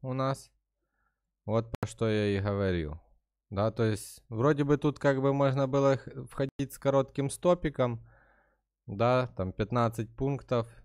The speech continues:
ну, двадцать, допустим, да, но цена уже и так, и так, и пятнадцать, и двадцать уже нам выбила. Вот, поэтому я сейчас здесь поставлю, м, buy limit.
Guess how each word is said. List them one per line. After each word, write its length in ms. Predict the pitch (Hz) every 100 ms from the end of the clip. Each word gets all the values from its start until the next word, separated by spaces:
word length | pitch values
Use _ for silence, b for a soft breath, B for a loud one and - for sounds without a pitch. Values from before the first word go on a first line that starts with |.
| _
ну, 140 | 180 127
двадцать, 500 | 98 101 90 90 80
допустим, 540 | 82 87 85 92 92
да, 140 | 110
но 120 | 110 98
цена 340 | 110 110 113
уже 460 | 101 95 101 98 90
и 40 |
так, 280 | 107 101 -
и 60 |
так, 300 | 82 110 104
и 80 | 87
пятнадцать, 560 | - 87 107 107 - -
и 100 | 92
двадцать 460 | 85 95 107 - 87
уже 220 | 85 95
нам 220 | 92 90
выбила. 480 | 87 87 78 78 90 b b b b b b b b _
Вот, 340 | 107 95 90 -
поэтому 460 | 117 123 127 123
я 160 | 123 120
сейчас 340 | 117 117 127
здесь 240 | 113 123 120
поставлю, 720 | 123 117 123 123 120 117 110 - - _ _ _ _ _ _ _ - -
м, 440 | 120 107 104 101 98
buy 180 | 113
limit. 480 | 113 123 147 160 -